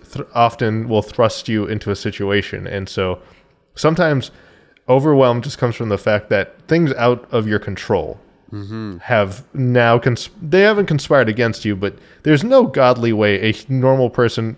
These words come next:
Speaker 1: could have foreseen these events. And for better or worse, they are now thrust upon you. And so it's important for you to understand that sometimes when things are going wild, it's definitely not your fault.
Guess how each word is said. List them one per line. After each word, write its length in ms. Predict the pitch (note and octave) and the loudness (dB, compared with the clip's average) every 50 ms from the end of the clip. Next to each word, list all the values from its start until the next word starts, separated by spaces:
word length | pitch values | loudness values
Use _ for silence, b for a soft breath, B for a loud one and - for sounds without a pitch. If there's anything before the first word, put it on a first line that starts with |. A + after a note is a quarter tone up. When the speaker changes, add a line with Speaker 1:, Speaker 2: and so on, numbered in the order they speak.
| - - | -12 -6
Speaker 1:
could 160 | - C3+ A#2+ | -2 0 2
have 160 | A2+ A2 G2+ | 2 0 -2
foreseen 720 | G#2 - - - B2 A#2 G#2+ - - C3+ C3 B2+ B2 A#2 G#2+ | -4 -12 -6 -2 0 0 0 -2 -2 -2 0 0 0 0 0
these 180 | A2 A2 G2+ | 0 0 0
events. 420 | G2+ G2 F#2 F2+ E2 E2+ F#2+ - - - | -2 -2 -4 -4 -6 -6 -10 -14 -14 -10
And 220 | - A2+ A2 G#2+ G#2 B B B B B | -8 -6 -6 -6 -8 B B B B B
for 200 | B - B2+ A#2+ | B 0 0 0
better 240 | C3 D#3 E3+ F3+ D#3+ | 2 0 0 2 4
or 120 | C#3+ B2+ A#2 | 4 4 4
worse, 300 | A2+ B2+ B2 A#2+ A2+ - | 4 4 4 2 2 2
they 100 | - A#2 | 0 0
are 80 | A2+ A2 | 2 2
now 160 | A2+ A2+ G#2 | 2 0 0
thrust 320 | - - A2+ G#2 - - | 0 0 -2 -2 -2 -4
upon 340 | G2+ - - G#2+ G#2 G2 F#2 | -6 -6 -4 -4 -4 -4 -4
you. 160 | F2 E2+ E2 | -6 -6 -6
And 180 | - G2 G2 G2 | -6 -8 -10 -8
so 160 | - - G2+ | -4 -4 -4
it's 140 | G2+ - - | -2 -2 -4
important 480 | A2 G#2 - - C#3+ C#3+ C3 C#3 B2+ | -6 -6 -2 -2 -2 -2 -2 -4 -6
for 140 | - - B2+ | -4 -2 -2
you 180 | A2+ A2+ A2 G#2+ | 0 0 0 -2
to 160 | - A2+ F#2+ | -2 -2 -4
understand 560 | G#2+ G#2+ G2+ G2+ - - - G#2 G2 G2 F#2+ | -4 -4 -6 -6 -6 -4 -4 -2 -2 -2 -2
that 220 | F#2+ F#2 F#2 - - B B B B B | -4 -4 -4 -6 -8 B B B B B
sometimes 480 | - - G#3 A3+ G3+ G#3 G3 E3+ C#3 | -4 -2 -2 0 0 0 0 0 0
when 160 | B2+ C3 C3+ C3+ | 2 2 2 0
things 300 | C3+ C#3+ C3+ C#3 B2+ C3 | 0 -2 -2 0 2 2
are 100 | B2+ A2+ | 2 0
going 400 | G#2 G#2+ G#2 A2 A2+ A2 G#2+ G2 | 2 0 2 2 2 0 0 -2
wild, 480 | F2 F2+ F#2+ G#2+ A2+ A#2 B2 B2+ C3 - b b b b b - | 0 0 2 2 4 2 2 0 -4 -10 b b b b b -2
it's 180 | A#3 B3+ B3 | -2 -2 0
definitely 340 | - D3+ B2 - - B2+ A2 | 2 2 2 2 0 -2 -2
not 200 | G#2 F#2+ F#2+ - | 0 -2 -2 -4
your 120 | F#2 E2+ | -6 -10
fault. 360 | - - - E2 D#2 C2+ - | -10 -6 -6 -6 -6 -6 -10